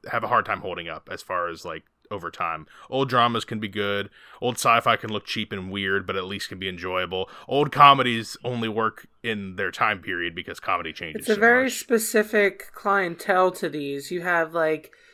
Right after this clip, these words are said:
Speaker 2: the Adam Sandler fans and the Eddie Murphy fans, and they, like, enjoy this type of comedy still, but it's pr-, it's not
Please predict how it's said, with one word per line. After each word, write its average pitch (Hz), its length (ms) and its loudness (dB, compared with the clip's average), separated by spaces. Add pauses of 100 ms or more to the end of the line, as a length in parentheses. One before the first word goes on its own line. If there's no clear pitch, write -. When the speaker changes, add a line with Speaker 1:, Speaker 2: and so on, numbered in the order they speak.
(180)
Speaker 2:
the 165 540 -4 (140)
Adam 180 300 -2
Sandler 170 680 -4
fans 147 880 -6
and 147 200 -8
the 143 160 -8
Eddie 165 260 -6
Murphy 165 460 -6
fans, 143 680 -8
and 151 140 -8
they, 175 580 -6
like, 147 300 -4
enjoy 165 420 -2
this 147 240 -4
type 156 240 -4
of 143 140 -14
comedy 160 480 -4
still, 135 680 -8 (100)
but 143 360 -2 (420)
it's - 300 -12
pr-, - 260 -10
it's 165 220 -8
not 170 340 -4